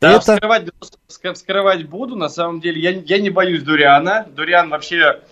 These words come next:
Speaker 1: э, многие считают... э, чем-то сверхотвратительным. Кто-то считает это божественно нежным вкусом. То есть мнения настолько разнятся. Ну,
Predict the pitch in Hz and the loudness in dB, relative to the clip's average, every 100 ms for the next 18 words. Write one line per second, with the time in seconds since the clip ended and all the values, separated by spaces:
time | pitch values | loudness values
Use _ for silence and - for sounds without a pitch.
0 | _ _ 127 127 131 131 135 165 190 170 | _ _ 0 6 8 6 4 0 0 -2
1 | 156 147 175 165 160 147 147 - 139 139 | -4 -2 6 6 6 4 -2 -4 0 2
2 | 139 135 120 - _ _ _ _ _ _ | 4 4 2 -6 _ _ _ _ _ _
3 | - 190 175 180 175 175 - 175 185 214 | -2 0 2 4 4 4 -4 -2 2 2
4 | - - 180 151 156 180 175 202 208 180 | 2 0 0 2 2 2 2 -4 -4 -4
5 | 143 107 95 - - - - 196 196 185 | -2 -4 -6 -12 -18 -16 -2 2 2 2
6 | - 160 180 180 175 165 147 170 139 196 | -2 2 4 4 0 0 2 2 0 -4
7 | 196 - 170 180 180 180 185 185 165 151 | -4 -6 -8 -4 -4 -4 -4 -4 -6 -8
8 | - 196 226 180 135 117 135 131 - - | -6 -4 -2 -2 -2 2 0 0 -8 -20
9 | - - 123 165 190 170 165 196 190 180 | -20 -8 0 2 4 4 2 2 2 4
10 | 165 160 156 151 147 143 147 160 160 202 | 6 6 4 2 -2 -4 -4 -4 -6 -8
11 | 254 - 147 104 - - - _ 160 202 | -8 -8 -8 -8 -10 -20 -20 _ -10 -8
12 | - | -8